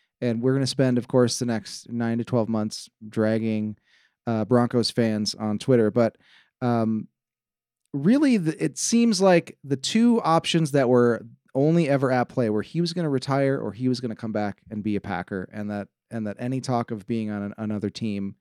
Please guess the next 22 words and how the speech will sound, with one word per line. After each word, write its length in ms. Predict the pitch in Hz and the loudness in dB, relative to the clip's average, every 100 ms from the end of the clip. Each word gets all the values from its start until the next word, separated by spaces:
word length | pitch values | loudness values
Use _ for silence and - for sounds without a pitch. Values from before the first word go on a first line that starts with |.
| _ _ _ _ _ - | _ _ _ _ _ -8
was 160 | 107 | -8
just, 240 | - 110 - | -2 -2 -2
unless, 540 | 117 127 139 - - _ 127 | -4 0 0 -2 -10 _ 0
unless 340 | 143 160 160 | 6 6 8
it 20 | |
was, 140 | 160 147 | 4 6
like, 160 | 143 | 2
some 200 | - 139 | 4 2
crazy 540 | 127 - 135 135 120 123 | 2 -2 0 0 0 0
offer 320 | 110 104 110 | 0 0 -2
that 140 | 98 | -4
came 200 | - 107 | -4 -4
over 160 | 101 98 | -4 -2
the 80 | 95 | -2
wire 360 | 92 92 92 | 0 0 -2
that 260 | 90 98 - | -2 -6 -6
just 240 | 113 - | -10 -8
wasn't 420 | 110 107 104 95 | -4 -2 -2 -8
part 240 | - 110 101 | -6 -4 -4
of 140 | 90 | -4
the 100 | 101 | -8
conversation. 760 | - 104 90 - 82 87 85 | -10 -10 -10 -8 -10 -10 -14